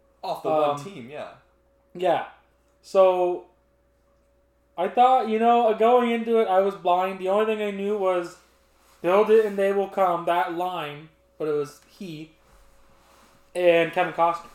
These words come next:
Speaker 1: I think you're gonna impress majority of our listeners because, um, it sounds like you actually watched this movie.
Speaker 2: I did.
Speaker 1: And I
Speaker 2: I,
Speaker 1: actually,
Speaker 2: and
Speaker 1: I
Speaker 2: then it
Speaker 1: came
Speaker 2: actually
Speaker 1: up with, I came up with a little quiz here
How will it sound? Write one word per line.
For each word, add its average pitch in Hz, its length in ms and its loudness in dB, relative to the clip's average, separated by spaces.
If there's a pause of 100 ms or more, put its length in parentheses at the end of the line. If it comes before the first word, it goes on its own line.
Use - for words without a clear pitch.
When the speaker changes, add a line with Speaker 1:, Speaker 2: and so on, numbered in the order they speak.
(120)
Speaker 1:
I 156 120 0
think 254 260 -10
you're 262 120 -12
gonna 220 120 -4
impress 175 640 -8
majority 151 520 -8
of 165 100 -8
our 147 100 -4
listeners 175 720 -12
because, 160 380 -10
um, 147 260 -8
it 151 100 -12
sounds 208 460 -6
like 156 220 -6
you 160 80 -12
actually 185 300 -8
watched 151 540 -6
this 220 200 -12
movie. 262 400 -6 (840)
Speaker 2:
I 151 80 -10
did. 175 280 -4 (360)
Speaker 1:
And 143 380 -6 (260)
I 139 140 -2
Speaker 2:
I, 170 100 4
Speaker 1:
actually, 190 160 0
Speaker 2:
and 180 100 0
Speaker 1:
I 202 160 10
Speaker 2:
then 214 40 8
it 220 100 4
Speaker 1:
came - 20 8 (240)
Speaker 2:
actually 233 340 4
Speaker 1:
up 226 60 -4
with, 190 100 0
I 156 120 -4
came 196 260 -6
up 220 140 -2
with 311 80 -10
a 320 60 -6
little 285 220 -4
quiz 277 520 -8
here 151 460 -10